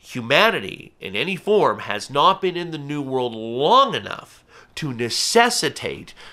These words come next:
something like falconry coming about as a means to acquire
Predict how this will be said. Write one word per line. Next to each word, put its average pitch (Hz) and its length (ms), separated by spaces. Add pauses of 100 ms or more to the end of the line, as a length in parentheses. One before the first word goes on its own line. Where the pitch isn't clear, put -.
something 131 500
like 120 300
falconry 107 880 (280)
coming 143 400
about 113 680 (360)
as 143 280
a 190 60
means 120 540 (240)
to 139 160
acquire 113 640